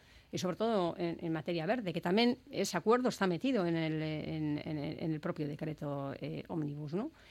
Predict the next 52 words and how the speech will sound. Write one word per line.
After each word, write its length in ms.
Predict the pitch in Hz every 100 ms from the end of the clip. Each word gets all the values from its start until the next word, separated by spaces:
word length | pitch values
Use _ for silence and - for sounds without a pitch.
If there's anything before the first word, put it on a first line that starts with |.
| - - -
Eh, 200 | 160 147
lo 120 | 147
que 80 | 165
es 160 | 160
una, 260 | 175 156 147
una 220 | - 165 147
deducción 640 | 147 143 131 220 233 233
o, 80 | 196
bueno, 300 | 160 165 151
eh, 440 | - 165 151 156 92
pues 160 | - 160
para 360 | - 147 143 110
las 340 | 147 156 -
reinversiones 580 | 160 147 - 170 175 170
en, 220 | 151 156
en 80 | -
materia 360 | 156 139 156 147
verde, 280 | 147 143 151
¿no? 140 | 208 - - - - -
¿Por 160 | 220
qué? 160 | 294 285
Porque 260 | 202 185
las, 220 | 202 202 226
eh, 260 | 202 196
las 140 | 196 196
inversiones 640 | 220 214 285 294 302 - -
son 200 | - 311
muy 140 | 240
a, 160 | 175 202
muy 120 | 220
a 40 |
largo 220 | 180 160 151
plazo 400 | 202 214 180 156
y 40 |
tienen 140 | - 277
que 80 |
tener 120 | 208 170
una 120 | 160
rentabilidad 380 | 160 160 180 220
y 40 |
tienen 120 | 254
que 60 | 226
tener 120 | 180
una 100 | 170
seguridad 360 | - 156 151 151
jurídica. 500 | - 165 170 165 165
No 140 | 190
puedes 160 | 220 202
andar 180 | 185
cambiando 380 | 185 180 175 160
las 160 | 160 170
leyes, 340 | 175 175 196